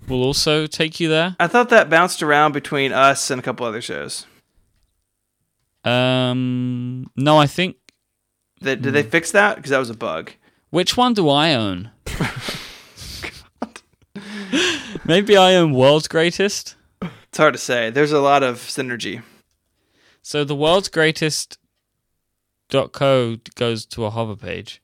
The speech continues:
Speaker 1: So that might be the one that I own.
Speaker 2: You should, you should fix your D N S.
Speaker 1: But you fix your D N S.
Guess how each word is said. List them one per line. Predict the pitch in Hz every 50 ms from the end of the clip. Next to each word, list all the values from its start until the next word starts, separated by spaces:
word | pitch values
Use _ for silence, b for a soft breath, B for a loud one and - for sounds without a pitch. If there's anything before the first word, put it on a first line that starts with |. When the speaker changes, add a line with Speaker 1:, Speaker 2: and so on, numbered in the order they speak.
| _ _
Speaker 1:
So | - - - - 104 101 98 98 101 104 - _ _ _ _ _ _ _ _ -
that | 113 113 92
might | 113 113 117 92
be | 98 110
the | 98 101
one | 104 101 101
that | 92 82
I | 87 98 95 92
own. | 87 85 85 104 117 _ _ _ _ _ _ _ _ _ _ _ _ _ _ _ _ _ _ _ _ _ _ _ _ _ _ _ _ _
Speaker 2:
You | - -
should, | - 135 131 117 104 -
you | 139 131
should | 127 120
fix | - 139 127 -
your | 139 123
D | 120 127
N | 120 113
S. | 113 107 - - - - - _ _ _ _ _ _ _ _ _ _ _ _ _ _ _ _ _ _ _ _ _ _ _ _ _ _ _ _ _ _ _ -
Speaker 1:
But | - 107
you | 101 113
fix | - - 117 - - -
your | 90 104 107
D | - 82
N | 80 80 78
S. | 73 95 107 -